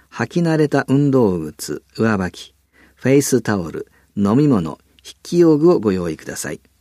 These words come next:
申し込みですが、十一月七日木曜日午前十時から電話申し込みとなります。お問い合わせ並びに申し込み先、西が丘園高齢者安心センタ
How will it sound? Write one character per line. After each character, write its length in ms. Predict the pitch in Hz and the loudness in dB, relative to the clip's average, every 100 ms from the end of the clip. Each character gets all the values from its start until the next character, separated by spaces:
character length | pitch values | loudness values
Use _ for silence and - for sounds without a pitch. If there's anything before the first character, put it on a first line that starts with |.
| _ _ _ _ _ _ _ _ 139 | _ _ _ _ _ _ _ _ 0
申 180 | 160 | 0
し 80 | 160 | 0
込 160 | - 156 | -2 0
み 60 | |
で 100 | 143 | 2
す 120 | 127 98 | 0 -2
が、 140 | - 127 | -4 0
十 260 | 139 180 | 2 4
一 160 | 190 170 | 2 0
月 240 | 165 - | -2 -2
七 200 | 156 147 | -2 0
日 100 | 143 | 0
木 260 | 135 135 170 | 0 2 4
曜 160 | 156 | 4
日 140 | 95 - | 4 -2
午 200 | 160 170 | -2 0
前 240 | 175 156 113 | 2 2 2
十 260 | 131 117 | 4 2
時 100 | 95 | 0
か 120 | 85 | -4
ら 160 | 85 - | -8 -8
電 300 | 110 120 165 | -4 0 0
話 140 | 170 156 | 0 0
申 240 | 139 117 | 0 0
し 120 | 101 | -2
込 120 | - 95 | -6 -4
み 100 | 104 | 0
と 100 | 123 | -2
な 80 | |
り 120 | 69 62 | -4 -10
ま 100 | - | -12
す。 160 | - _ _ _ _ _ _ _ _ _ - | -14 _ _ _ _ _ _ _ _ _ -8
お 80 | 117 | 0
問 180 | 147 143 | 4 4
い 80 | 135 | 4
合 80 | |
わ 80 | 127 | 2
せ 180 | - - | 2 2
並 360 | 120 131 131 127 | 4 2 4 4
び 0 | |
に 100 | 127 | 4
申 260 | 120 131 | 2 0
し 60 | - | 0
込 140 | 127 | 0
み 100 | 113 | 0
先、 320 | 107 101 - _ _ _ _ _ _ _ - | 0 -6 -10 _ _ _ _ _ _ _ -2
西 300 | 139 - 185 | -2 0 0
が 180 | 180 175 | 2 0
丘 240 | 165 160 | 0 0
園 280 | 110 95 - - | 2 0 -2 -2
高 280 | 156 160 | 2 4
齢 160 | 160 139 | 4 4
者 200 | - 104 | 0 -4
安 220 | 123 151 | -2 -2
心 260 | 147 147 131 | 0 0 0
セ 140 | - | 0
ン 100 | 104 | -4
タ 460 | - 71 57 - | -4 -10 -10 -12